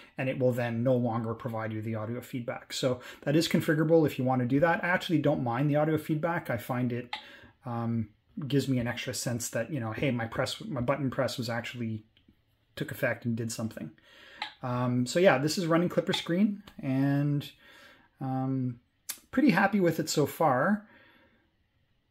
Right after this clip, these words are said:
Again, you know, maybe not so useful if you have an existing printer that already has a Raspberry Pi de-, like device, a single board computer running it, um, and you already have, you might already have a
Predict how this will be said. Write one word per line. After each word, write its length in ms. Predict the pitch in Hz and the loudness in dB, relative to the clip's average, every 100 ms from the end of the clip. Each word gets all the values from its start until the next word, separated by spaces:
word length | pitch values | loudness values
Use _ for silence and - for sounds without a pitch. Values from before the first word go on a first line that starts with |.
| _ _ | _ _
Again, 600 | 143 156 160 160 156 151 - | 2 4 4 4 4 2 -4
you 100 | 160 | 0
know, 300 | 139 135 - | 2 2 0
maybe 260 | 160 190 196 | 2 6 6
not 260 | 185 190 | 6 4
so 140 | - 175 | 2 2
useful 500 | 156 160 - 180 165 | 4 2 2 4 4
if 140 | 147 | 2
you 60 | 127 | 0
have 200 | 127 143 | 0 2
an 100 | 139 | 2
existing 460 | 120 120 156 - 143 | 2 0 -2 0 0
printer 300 | - 151 139 | 2 2 2
that 120 | 123 | 2
already 260 | 135 143 | 2 2
has 420 | 127 - 135 143 139 | 0 0 0 2 0
a 80 | |
Raspberry 400 | 127 131 135 139 | 0 0 0 0
Pi 500 | 135 - 135 139 139 | 0 2 2 4 2
de-, 240 | 131 123 117 - | 2 -2 -8 -4
like 300 | 135 139 139 | 0 2 2
device, 640 | 139 123 135 156 - - - | 0 2 0 0 -4 -6 -6
a 60 | |
single 260 | 127 143 135 | -4 -2 0
board 240 | 127 139 | 2 0
computer 400 | - - 139 143 | -2 -2 0 2
running 340 | 131 127 143 151 | 2 2 2 2
it, 240 | 156 - - - - - _ | 0 -2 -18 -20 -20 -20 _
um, 340 | 120 117 117 120 | -8 -4 -2 -2
and 120 | 143 | -2
you 80 | 127 | 2
already 220 | 123 131 | 2 2
have, 400 | 110 120 123 123 | 0 0 0 -2
you 180 | 131 123 | -2 0
might 160 | 123 123 | 2 0
already 220 | 123 117 | 0 -2
have 380 | 110 127 127 123 | -4 -2 -2 -2
a 240 | 120 120 | -4 -4